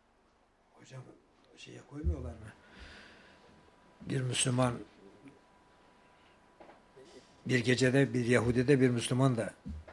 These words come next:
ölüyor. Birkaç gün sonra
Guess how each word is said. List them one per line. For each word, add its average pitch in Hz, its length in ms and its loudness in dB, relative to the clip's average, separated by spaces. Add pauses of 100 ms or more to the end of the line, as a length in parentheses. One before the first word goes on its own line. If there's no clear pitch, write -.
(300)
ölüyor. 131 520 2 (1600)
Birkaç 135 300 0
gün 131 100 -2
sonra 127 580 0